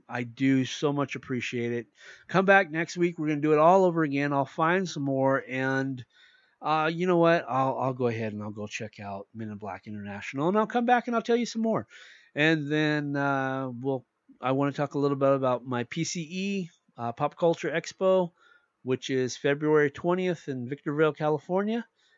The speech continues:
And, uh, if anybody in the high desert is listening, I, I do expect for you to come and, and visit me. Um, while I will be running the show,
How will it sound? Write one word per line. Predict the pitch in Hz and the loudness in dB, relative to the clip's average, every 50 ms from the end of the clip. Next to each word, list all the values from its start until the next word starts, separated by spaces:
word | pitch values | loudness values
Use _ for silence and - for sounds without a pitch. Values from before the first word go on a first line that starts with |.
| _ _ _ _ _ - | _ _ _ _ _ -12
And, | 107 110 107 107 107 107 107 107 104 104 104 104 101 104 | -10 -8 -8 -8 -6 -6 -6 -8 -8 -8 -10 -10 -10 -8
uh, | 104 104 104 104 104 104 | -8 -8 -8 -10 -10 -10
if | 107 110 110 - - | -12 -14 -12 -8 -6
anybody | 127 131 127 127 131 127 127 131 | -4 -4 -2 0 0 2 2 2
in | 127 127 | 0 -2
the | 120 | -2
high | 120 127 127 | -2 -4 -2
desert | 123 127 127 123 123 131 127 | 0 0 0 0 -2 -2 -4
is | 127 123 120 123 | -4 -4 -4 -6
listening, | 127 123 - - 135 135 135 131 | -6 -6 -6 -6 -6 -4 -4 -2
I, | 127 120 117 117 110 107 | -4 -4 -4 -4 -4 -6
I | 113 113 | -6 -6
do | 113 120 120 123 120 | -4 -2 -2 -2 -2
expect | 113 - - - - 131 123 117 - _ - - _ _ _ _ _ _ _ _ _ _ _ _ _ _ _ _ _ _ _ _ _ | -2 -6 -12 -10 -6 -6 -6 -6 -8 _ -20 -20 _ _ _ _ _ _ _ _ _ _ _ _ _ _ _ _ _ _ _ _ _
for | - - 127 120 117 117 117 113 113 113 113 110 110 | -14 -8 -6 -2 0 0 0 0 0 0 -2 -2 -4
you | 107 107 110 117 113 | -4 -4 -6 -4 -6
to | 117 113 | -6 -8
come | - 131 127 123 120 | -6 -6 -6 -4 -4
and, | 120 113 113 113 - | -6 -6 -8 -10 -10
and | 113 113 110 113 | -10 -10 -6 -2
visit | 123 135 135 139 135 117 | -2 -2 -2 -2 -4 -4
me. | 135 143 151 160 185 196 - _ _ _ - | -2 -2 0 -2 -2 -6 -8 _ _ _ -12
Um, | 113 117 117 117 117 117 117 117 107 - _ _ _ _ _ | -8 -6 -4 -4 -4 -4 -4 -6 -10 -14 _ _ _ _ _
while | - 131 135 135 131 135 135 | -4 2 4 6 6 6 6
I | 131 127 127 127 | 6 6 4 4
will | 127 127 127 127 | 2 2 0 0
be | 127 127 123 120 120 | -2 -2 -2 0 0
running | 120 120 123 123 127 127 127 123 | 0 0 0 0 0 -2 -2 -4
the | 123 | -4
show, | 120 - - 160 156 156 160 156 147 | -4 -2 2 4 4 6 6 4 4